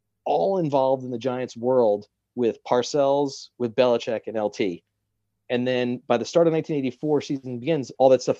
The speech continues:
finally goes away. So now you finally have, like, this stability where Parcells decides he's gonna coach the team his way.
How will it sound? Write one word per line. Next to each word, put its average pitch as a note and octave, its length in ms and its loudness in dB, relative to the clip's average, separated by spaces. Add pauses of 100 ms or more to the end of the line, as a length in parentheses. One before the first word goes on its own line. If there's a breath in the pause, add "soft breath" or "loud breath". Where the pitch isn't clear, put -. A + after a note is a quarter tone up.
finally C3 300 -6
goes A2+ 260 -2
away. F#2+ 260 -8 (600)
So A#2 320 4
now D#3 280 2
you E3+ 180 0
finally C#3+ 380 -2
have, B2+ 180 0
like, A#2+ 180 0
this - 260 -6 (180)
stability C#3 600 6
where A2+ 100 0
Parcells A#2 720 -2 (560)
decides B2 400 0
he's C#3+ 160 -4
gonna C3 120 0
coach C3 300 -6
the B2+ 80 -12
team A#2+ 240 -10
his B2+ 180 -4
way. A#2 380 -2